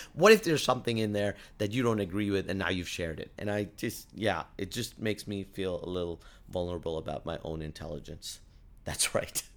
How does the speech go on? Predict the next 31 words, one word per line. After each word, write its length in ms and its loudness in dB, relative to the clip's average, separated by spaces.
<laughs> 220 -16
That's 320 0
right. 160 -16
Uh, 300 4
just, 240 -2
I, 80 -2
I 40 2
hate 280 -2
guilt. 240 2
I 80 4
hate 200 4
guilt 300 6
from 340 2
anything 320 0
that's 220 0
like 180 -4
a 260 -4
artificial 440 -2
intelligence, 460 -6
social 340 -6
platform 400 -8
kind 180 -10
of 100 -10
thing. 160 -12
You 100 -2
shouldn't 220 0
be 60 -2
guilting 380 0
me. 200 -8
You 300 0
are 340 6